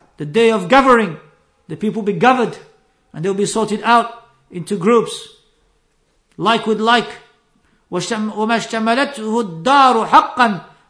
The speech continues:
وَنَشْهَدُ. And whatever is contained in the dar of the abode of the hereafter is true, and we testify to that. Jannah, what it contains, rivers of honey,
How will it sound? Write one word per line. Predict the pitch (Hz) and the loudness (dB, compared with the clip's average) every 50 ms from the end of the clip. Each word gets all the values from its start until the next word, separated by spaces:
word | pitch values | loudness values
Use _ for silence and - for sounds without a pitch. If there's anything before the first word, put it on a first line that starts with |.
| _ _ | _ _
وَنَشْهَدُ. | - 185 202 214 - - 170 160 240 277 240 233 196 - - - _ _ _ _ _ _ _ _ | -8 -4 -4 -4 -4 -4 -4 -2 -2 0 0 -2 -4 -4 -10 -20 _ _ _ _ _ _ _ _
And | - 160 | -10 -4
whatever | 170 220 226 226 220 226 196 208 202 190 175 - - - _ _ _ _ _ _ _ _ _ _ _ _ _ _ _ _ 175 | -2 -2 -2 -2 -4 -4 -2 -2 -2 -2 -4 -8 -16 -20 _ _ _ _ _ _ _ _ _ _ _ _ _ _ _ _ -10
is | 165 190 - - - | -8 -8 -8 -10 -8
contained | - 202 196 170 - 220 262 262 247 226 202 - - _ _ _ _ _ _ _ _ _ _ _ _ _ _ _ _ | -8 -8 -8 -6 -4 -4 -2 -2 -2 -2 -4 -6 -12 _ _ _ _ _ _ _ _ _ _ _ _ _ _ _ _
in | - 180 185 | -12 -10 -8
the | 180 180 | -8 -6
dar | 170 170 214 233 247 233 202 - - - - _ _ _ _ _ _ _ _ _ _ _ _ _ _ | 2 6 6 8 8 6 4 0 -8 -14 -20 _ _ _ _ _ _ _ _ _ _ _ _ _ _
of | - - 139 147 | -18 -16 -12 -10
the | 170 170 165 190 - | -8 -6 -6 -6 -4
abode | 196 190 160 220 254 247 240 233 | -6 -2 4 4 4 4 4 2
of | 214 190 | 0 -2
the | 220 | -4
hereafter | 202 202 220 208 196 233 262 254 - - 240 226 - 226 - - _ _ _ | -4 -2 -4 0 2 4 2 2 2 0 -2 -2 -2 -2 -8 -18 _ _ _
is | - - 180 156 - | -10 -10 -10 -10 -8
true, | - - 240 269 269 262 233 185 - - - _ _ _ _ | -10 -4 0 2 4 4 4 0 -4 -10 -18 _ _ _ _
and | - 170 | -12 -8
we | 185 196 | -8 -6
testify | 196 262 262 - 269 254 214 233 226 | -4 -4 -4 -4 -6 -4 -2 -2 -2
to | 175 208 214 | -2 -4 -4
that. | 214 202 147 - - - _ _ _ _ _ _ _ _ _ _ _ _ - 165 | -4 -6 -8 -10 -16 -20 _ _ _ _ _ _ _ _ _ _ _ _ -20 -12
Jannah, | 147 156 240 254 240 226 226 208 165 - - - _ _ _ _ _ _ | -6 -6 -4 -4 -4 -6 -6 -6 -8 -8 -14 -20 _ _ _ _ _ _
what | 170 180 208 | -6 -4 -4
it | 208 208 | -4 -4
contains, | 208 208 202 - - 247 262 262 247 220 185 | -4 -6 -6 -4 -4 -2 -2 -2 -2 -2 -2
rivers | 233 247 214 226 202 | -2 -2 -2 -2 -4
of | 208 208 185 | -4 -6 -4
honey, | 190 214 269 262 247 214 - - | -2 -2 -2 -2 -4 -6 -8 -12